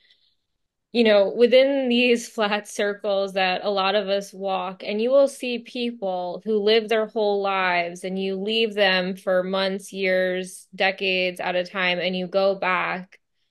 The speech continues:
and they are still repeating the same patterns, reacting in the same way. And I can feel myself, you know, it's almost like, it's like after thirty, it's like I started to feel myself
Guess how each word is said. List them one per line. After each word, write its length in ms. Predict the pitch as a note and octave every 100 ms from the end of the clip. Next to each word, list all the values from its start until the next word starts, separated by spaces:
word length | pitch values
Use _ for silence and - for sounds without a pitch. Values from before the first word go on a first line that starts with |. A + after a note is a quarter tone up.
| _ -
and 180 | G#3
they 100 | G#3
are 140 | G3+ G3+
still 800 | - - A3 G#3 G3+ G#3 G#3 G3
repeating 720 | G#3 G3+ - G#3 G3 G3 F#3+
the 120 | G3
same 500 | F#3+ - F#3 F#3 F#3+
patterns, 680 | F#3+ G3 F3+ F3+ F#3 F#3 F#3
reacting 720 | F#3+ F#3 F#3 F#3+ F#3 G3 G3 F#3+
in 140 | G3
the 80 | F#3+
same 600 | F#3+ F#3+ F3+ F3+ F3+ F#3
way. 680 | - F3+ E3+ E3+ E3+ F#3+ F#3+ _ - _
And 120 | G3+ G3+
I 100 | G3+
can 240 | G#3+ G3+
feel 560 | G3 - G#3+ A3 A#3 A3+
myself, 1040 | G3+ F#3 F#3+ F#3 - F3+ F3 E3+ G3 F#3 - _ _ _ _ _ _ _ -
you 80 |
know, 120 | G#3+ F#3+
it's 260 | G3 F#3+
almost 340 | A#3 A#3+ A#3+ A#3+
like, 160 | G#3+
it's 300 | G3 - F#3+
like 80 | G#3+
after 400 | F#3+ G#3 G3+ G#3
thirty, 400 | G3 G#3 G#3 G#3
it's 120 | F#3
like 200 | F#3+ F3+ -
I 120 | F#3
started 420 | F#3+ G#3 G3 G3
to 140 | F#3+ G3
feel 320 | G#3 G3 F#3+
myself 520 | F#3 F#3 F#3+ F3+ F#3